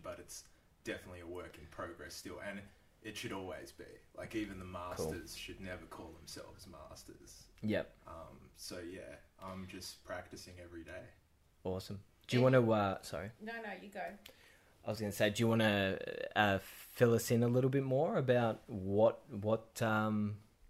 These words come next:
Speaker 2: what makes, uh, Alex, Alex?
Speaker 3: What makes new Alex new
Speaker 2: Yeah.
Speaker 3: Alex?
Speaker 2: Yes.
Speaker 3: Tell us about old Alex.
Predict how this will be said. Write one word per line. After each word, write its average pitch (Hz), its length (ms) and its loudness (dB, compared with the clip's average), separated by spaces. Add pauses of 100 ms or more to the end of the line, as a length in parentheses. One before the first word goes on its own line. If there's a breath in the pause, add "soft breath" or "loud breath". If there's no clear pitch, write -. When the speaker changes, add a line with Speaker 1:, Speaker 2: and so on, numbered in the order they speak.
(640 soft breath)
Speaker 2:
what 104 160 0
makes, 101 440 -2
uh, 98 400 0
Alex, 104 520 -4 (160)
Alex? 123 520 -4
Speaker 3:
What 254 200 -6
makes 320 200 -6
new 240 280 -6
Alex 196 360 -8
new 196 180 -8
Speaker 2:
Yeah. 190 120 -6
Speaker 3:
Alex? - 440 -12
Speaker 2:
Yes. 92 220 -2
Speaker 3:
Tell 269 120 0
us 285 100 -4
about 233 260 0
old 202 120 -4
Alex. - 520 -8